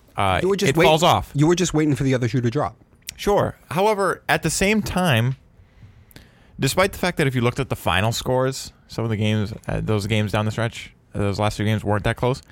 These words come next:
Speaker 1: However, the games, if you watch them, they were very close the entire time. I don't blame the, the pitching that much for what happened. They kept him in the game for as long as they could.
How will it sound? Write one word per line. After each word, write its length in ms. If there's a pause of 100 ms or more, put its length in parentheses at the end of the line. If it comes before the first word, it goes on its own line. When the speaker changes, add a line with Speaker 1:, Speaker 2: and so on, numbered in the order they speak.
(140)
Speaker 1:
However, 240
the 60
games, 340
if 100
you 80
watch 380
them, 240
they 100
were 100
very 240
close 300
the 80
entire 320
time. 300
I 100
don't 220
blame 500
the, 100 (140)
the 200
pitching 360
that 160
much 220
for 100
what 160
happened. 440 (360)
They 140
kept 320
him 100
in 80
the 80
game 380
for 500
as 220
long 240
as 100
they 140
could. 320